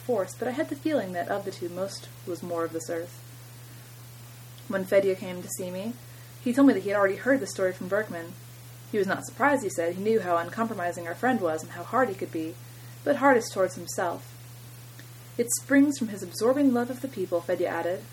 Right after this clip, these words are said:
"a love that will move him to great deeds."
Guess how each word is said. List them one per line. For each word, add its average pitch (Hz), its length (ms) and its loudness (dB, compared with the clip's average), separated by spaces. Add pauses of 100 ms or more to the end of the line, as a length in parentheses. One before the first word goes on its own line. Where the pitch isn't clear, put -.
(160)
"a 170 100 -4
love 202 340 2
that - 120 -4
will 175 180 0
move 214 340 -2
him 240 320 0
to 196 100 -10
great 190 360 -4
deeds." 170 540 -6